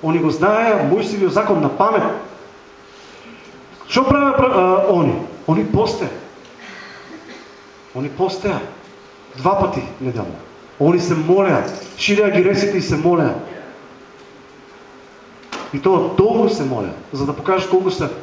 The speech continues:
духовни. Они даваа десеток. Они беа исправни, надворешни,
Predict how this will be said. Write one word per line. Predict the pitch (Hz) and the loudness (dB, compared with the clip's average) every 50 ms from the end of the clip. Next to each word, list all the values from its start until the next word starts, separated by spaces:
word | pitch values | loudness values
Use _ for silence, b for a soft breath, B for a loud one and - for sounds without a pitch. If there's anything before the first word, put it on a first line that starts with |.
| - - - - - - | -16 -18 -18 -18 -8 -6
духовни. | 143 139 - - - 190 220 240 254 233 160 147 - - - - - - - - - - - - - - - - - - - - - - - - - - - | -6 -6 -4 0 2 4 4 4 4 2 2 2 0 0 -4 -8 -12 -14 -16 -18 -20 -20 -20 -20 -20 -20 -20 -20 -20 -20 -20 -20 -20 -20 -20 -20 -10 0 2
Они | 196 220 208 190 | 2 4 4 4
даваа | 208 220 226 233 214 | 4 4 4 2 2
десеток. | 185 175 - - - 240 - - - - - - - - - - - - - - - - - - - - - - - - - - - - - - - - - - - - | 2 0 0 0 -2 -2 -2 -2 -4 -6 -8 -10 -12 -14 -18 -20 -20 -20 -20 -20 -20 -20 -20 -20 -20 -20 -20 -20 -20 -20 -20 -20 -20 -20 -20 -20 -20 -20 -20 -20 -12 -6
Они | 156 165 175 170 | 0 2 4 4
беа | 190 208 196 - - - - - - - - | 4 4 4 2 0 -2 -4 -8 -10 -2 0
исправни, | 294 285 - - - 254 226 190 - - - - - - - - - - - - - - - - - 117 110 117 123 | 0 0 0 0 0 0 2 2 0 -2 -6 -10 -12 -16 -20 -20 -20 -20 -20 -20 -20 -20 -20 -20 -18 -16 -10 -2 0
надворешни, | 139 160 160 151 120 104 98 - - - - | 2 2 2 2 0 -2 -2 -6 -10 -12 -16